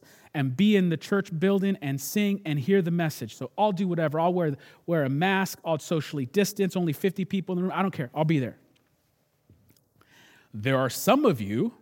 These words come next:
who have said, "If I have to wear a mask at church, I don't want to go. I'd rather watch online at home." So we have both sides and everywhere in between in this congregation. And so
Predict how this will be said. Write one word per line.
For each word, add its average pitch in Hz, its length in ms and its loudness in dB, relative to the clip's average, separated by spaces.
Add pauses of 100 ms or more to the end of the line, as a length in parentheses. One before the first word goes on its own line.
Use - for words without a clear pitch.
(760)
who 185 180 2
have 143 200 2
said, 139 420 -2 (380)
"If 240 280 2
I 202 180 6
have 202 280 0
to 202 120 0
wear 190 260 4
a 156 60 2
mask 156 680 0 (540)
at 170 240 -2
church, 180 520 0 (420)
I 190 160 6
don't 208 160 4
want 190 140 2
to 175 60 0
go. 180 240 2
I'd 151 120 2
rather 165 240 2
watch 160 280 -2
online 143 360 -2
at 131 100 -10
home." 135 220 -8 (1120)
So - 140 -2
we 208 180 4
have 190 300 0
both 220 340 2
sides 135 680 -2
and 147 200 -2
everywhere 196 480 2
in 180 200 0
between 156 460 -4
in 151 120 -2
this 151 140 -4
congregation. 151 720 -6 (1300)
And 165 160 0
so 165 360 0